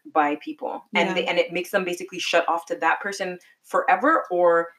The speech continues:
Speaker 1: to those types of people forever,
Speaker 2: Yeah.
Speaker 1: or just people in general.
Speaker 2: Yeah.
Speaker 1: So how have, have you ever had it, an experience where you've been burnt by someone or
Speaker 2: Mm-hmm.
Speaker 1: been, like, someone did you wrong, and how did you respond to it? I feel like I'm interviewing you
Speaker 2: Um,
Speaker 1: today.
Speaker 2: yeah.
Speaker 1: This is, this is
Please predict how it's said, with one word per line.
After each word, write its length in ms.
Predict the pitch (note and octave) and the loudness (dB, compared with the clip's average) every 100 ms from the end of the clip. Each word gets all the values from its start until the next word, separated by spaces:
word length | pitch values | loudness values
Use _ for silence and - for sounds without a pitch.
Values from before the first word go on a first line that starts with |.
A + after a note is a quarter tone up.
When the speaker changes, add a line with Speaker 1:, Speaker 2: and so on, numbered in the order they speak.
| _ | _
Speaker 1:
to 280 | - F3+ D3+ | 0 0 0
those 200 | - E3+ | -2 -2
types 280 | - G3+ F#3+ | -2 -8 -8
of 120 | G3+ | -10
people 240 | - G#3+ G#3+ | -14 -12 -6
forever, 300 | A3 G#3+ G#3+ | 0 2 2
Speaker 2:
Yeah. 60 | |
Speaker 1:
or 120 | F3+ E3+ | 2 2
just 180 | F3+ | -2
people 300 | - F#3 E3+ | -8 0 2
in 100 | D#3+ | 2
general. 340 | D3 D#3+ C3+ - | -2 -6 -8 -2
Speaker 2:
Yeah. 240 | G#3 F3+ - | 2 2 6
Speaker 1:
So 160 | A#3 | 6
how 320 | A3 G3+ G#3+ A#3+ | 6 6 6 6
have, 240 | A#3+ A#3+ - | 4 0 0
have 240 | G#3 A3+ | 0 4
you 120 | C#4+ | 4
ever 200 | A3 G#3+ | 6 4
had 180 | G3 F#3+ | 2 2
it, 120 | G3 - | 0 -6
an 120 | F3+ | -4
experience 680 | F3+ - F3 F3 F3 E3+ E3 | -4 -6 -2 0 0 -2 0
where 360 | E3 D#3+ D#3+ - _ _ | 2 2 -2 -8 _ _
you've 600 | E3 F3+ F3+ F3+ E3 - _ _ _ C#3+ | -10 -8 -6 -8 -12 -20 _ _ _ -2
been 240 | F3+ G3+ | 0 0
burnt 220 | F3 F#3 | 0 0
by 120 | F3 F3 | 0 -2
someone 680 | F3+ F3 F3 E3+ E3 E3 | -2 0 0 2 0 0
or 140 | F#3 E3+ | 0 0
Speaker 2:
Mm-hmm. 80 | - | 2
Speaker 1:
been, 400 | F3 F3 F3 E3+ | 2 2 0 0
like, 300 | D#3 D#3+ - - - _ _ - | 0 0 -6 -16 -18 _ _ -6
someone 260 | F3+ F#3 | -2 0
did 160 | F3 F3 | 0 -2
you 160 | F3+ | -2
wrong, 480 | D#3+ D#3+ D#3+ E3 E3+ - _ - | 0 2 2 0 -4 -8 _ -6
and 100 | F3 | 0
how 140 | F3 | 2
did 160 | F3 E3 | 0 -2
you 140 | F3 | -4
respond 600 | E3 - - - E3 E3+ | -4 -4 -6 2 2 0
to 160 | - - | -8 -8
it? 160 | - - _ - | -8 -10 _ -6
I 80 | F#3 | -2
feel 120 | C#4 | 2
like 100 | G4+ | 4
I'm 80 | A4 | 4
interviewing 500 | F3 F3+ - - - | 2 -2 -2 -2 -2
you 100 | - | -4
Speaker 2:
Um, 40 | D#3 | -4
Speaker 1:
today. 160 | F#3 | -4
Speaker 2:
yeah. 160 | G3 B3 | 0 2
Speaker 1:
This 80 | B3+ | 4
is, 120 | G4+ E4+ | 2 2
this 120 | F4+ | 2
is 120 | B4+ | 4